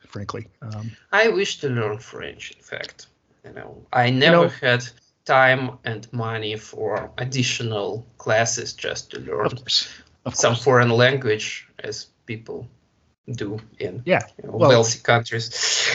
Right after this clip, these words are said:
Speaker 1: <laughs>
Speaker 2: Yeah, I,
Speaker 1: well,
Speaker 2: I wish
Speaker 1: not,
Speaker 2: to
Speaker 1: not in all
Speaker 2: experience
Speaker 1: wealthy
Speaker 2: that.
Speaker 1: countries. But yeah, I, I think, um, it's one of those things that learning languages is complicated, and it's especially complicated when you aren't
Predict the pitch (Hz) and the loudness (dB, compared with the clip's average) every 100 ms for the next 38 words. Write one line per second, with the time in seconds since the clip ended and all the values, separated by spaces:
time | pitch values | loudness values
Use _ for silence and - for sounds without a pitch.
0 | - - 131 117 120 151 139 147 139 143 | -2 0 2 4 2 2 6 6 6 6
1 | 147 143 - - 156 - 143 160 147 165 | 6 8 6 2 -4 -4 -2 2 4 6
2 | 131 117 117 123 117 127 123 _ - - | 4 2 -2 -4 -4 -4 -6 _ -20 -20
3 | - - - - 127 139 113 - 123 131 | -20 -20 -20 -2 4 4 4 0 -2 -2
4 | 120 120 135 127 110 104 101 104 - - | -4 -2 -4 -2 -2 -2 -6 -8 -12 -8
5 | 139 - 127 120 - 123 117 113 113 - | -2 4 4 4 2 2 2 2 -4 -6
6 | _ _ _ _ _ _ _ _ _ - | _ _ _ _ _ _ _ _ _ -8
7 | 156 143 147 131 131 127 120 104 101 95 | 4 6 8 6 6 6 4 0 -2 -4
8 | - 120 117 - 113 110 110 - 175 165 | -2 -2 -2 -2 -2 0 0 4 4 4
9 | 160 135 131 - 127 120 123 131 135 139 | 4 2 0 2 2 4 6 6 6 4
10 | 139 135 139 - - - | 2 -2 -2 -4 -6 -8